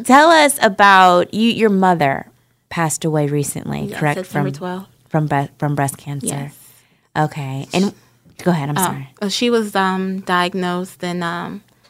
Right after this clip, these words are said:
Speaker 2: two thousand eleven.
Speaker 1: Okay.
Speaker 2: Um, she was diagnosed with stage two
Speaker 1: Okay.
Speaker 2: breast cancer. And, um,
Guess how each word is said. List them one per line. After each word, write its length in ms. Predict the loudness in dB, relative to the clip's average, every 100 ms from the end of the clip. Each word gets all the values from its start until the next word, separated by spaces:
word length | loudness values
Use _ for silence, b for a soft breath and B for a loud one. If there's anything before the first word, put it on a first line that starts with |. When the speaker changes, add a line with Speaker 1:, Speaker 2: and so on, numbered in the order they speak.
| _ _ _
Speaker 2:
two 100 | -4
thousand 360 | 0 0 0 -6
eleven. 480 | -6 -8 -10 -16 -4
Speaker 1:
Okay. 380 | -4 -4 -8 -10
Speaker 2:
Um, 340 | -8 -8 -8 -10
she 160 | -4
was 140 | -2 0
diagnosed 340 | -2 -2 -6
with 80 | -12
stage 520 | -6 -4 -4 -6 -12
two 380 | -8 -4 -2 -4 _ -6
Speaker 1:
Okay. 360 | -6 -4 -10 -8
Speaker 2:
breast 300 | -8 -8 -12
cancer. 540 | -14 -14 -16 -16 -16 -20 b b b b b b -10
And, 480 | -6 -4 -4 -4 -6
um, 460 | -6 -10 -12 -16